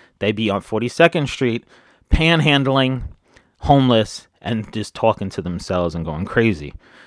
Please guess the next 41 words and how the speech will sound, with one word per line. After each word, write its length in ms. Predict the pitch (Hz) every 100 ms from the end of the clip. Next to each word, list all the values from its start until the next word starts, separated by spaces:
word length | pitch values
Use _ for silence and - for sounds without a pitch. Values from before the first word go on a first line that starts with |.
| _
So 160 | 143
that 180 | 156 156
is 140 | 147 127
one 120 | 139
of 60 |
the 60 | 123
best 260 | 120 123 110
analogies 540 | 117 110 113 110 104
for 200 | 113 110
both 500 | 90 - 131 - -
of 240 | 98 90
these 400 | - 90 85 - _ _ _ _ _ _ _ _ _ _
s-, 220 | - - -
quote-unquote 920 | - - 147 131 117 113 - 110 - _ -
influential 680 | 147 143 127 123 120 107 98
people. 420 | - 117 90 85
I 80 | 95
know 160 | 110
a 20 |
lot 160 | 120 123
of 60 | 113
people 280 | 120 104 98
think 260 | 110 104
of 40 | 95
them 160 | 90
as 160 | 87 85 -
influmen-, 500 | 127 - 101 98 95 -
influencers 1000 | 117 123 - 113 98 95 - 90 87 -
and 260 | 87 90 - _ - -
all 160 | - 95
this 200 | 95 -
other 200 | 95 90
stuff 360 | - 92 92 -
and 160 | 78
social 340 | - 104 - 95
media 380 | 92 95 98
people 400 | 90 104 - 95
and 120 | 95 87
da, 180 | 98
da, 100 | 92
da. 200 | 92 98